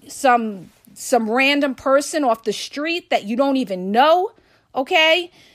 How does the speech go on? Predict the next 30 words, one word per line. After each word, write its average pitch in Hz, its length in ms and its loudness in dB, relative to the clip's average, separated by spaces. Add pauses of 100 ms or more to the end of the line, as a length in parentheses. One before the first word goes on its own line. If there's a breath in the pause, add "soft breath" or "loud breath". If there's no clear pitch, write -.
That's 330 200 -4
why, 339 240 4
you 311 280 -2
know, 262 180 0
you 277 160 -6
wanna 339 240 0
make 285 320 -2
sure 370 220 -6
you 262 120 -2
know 277 180 2
who 311 160 -4
you're 233 140 -4
dealing 330 480 -4
with. 175 260 -4
And 392 120 -6
also, 277 480 -2 (260)
the 311 240 -4
other 370 160 0
fact 349 400 -2
is 370 160 -4
you 339 80 -4
could 392 120 -4
be 359 100 0
dealing 415 360 -2
with 359 140 -4
somebody 311 460 -2
who's 294 220 -4
flat 277 400 0
out 320 260 2
crazy. 370 720 0